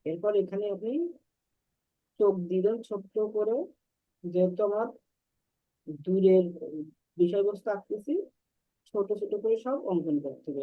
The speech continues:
এখানে আমরা শুধু অংশটা দেখা দিচ্ছি, এখানে একটা রেখার মাধ্যমে আমরা এখানে কি ছোটের অংশটা দেখা দিলাম একটা রেখার মাধ্যমে, ঠিক আছে?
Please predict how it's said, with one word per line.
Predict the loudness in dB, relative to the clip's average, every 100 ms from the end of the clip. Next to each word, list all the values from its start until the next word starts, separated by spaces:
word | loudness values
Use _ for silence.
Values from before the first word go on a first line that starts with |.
| -4
এখানে | -2 0
আমরা | 0 0 -2 -8 _ _ _ _ _
শুধু | -2 2 4
অংশটা | 4 2 -2 0 0
দেখা | 0 0
দিচ্ছি, | 0 -2 -6 -6
এখানে | -2 -2 0
একটা | -2 -2
রেখার | -4 -4 -2
মাধ্যমে | -2 -4 -2 -2 -4 -6 _ _ _ _ _
আমরা | -4 0 2 2
এখানে | 0 -2 -6
কি | -8 -6 -8 -12 _
ছোটের | -4 -2 0
অংশটা | 0 0 0 -2
দেখা | -6 -10
দিলাম | -12 -18 _ _ -14
একটা | -4 0
রেখার | 0 0 -2 -2
মাধ্যমে, | -4 -16 -20 _ _ _ _ _ _ _ _ _ _ _ _
ঠিক | -8 -6
আছে? | -6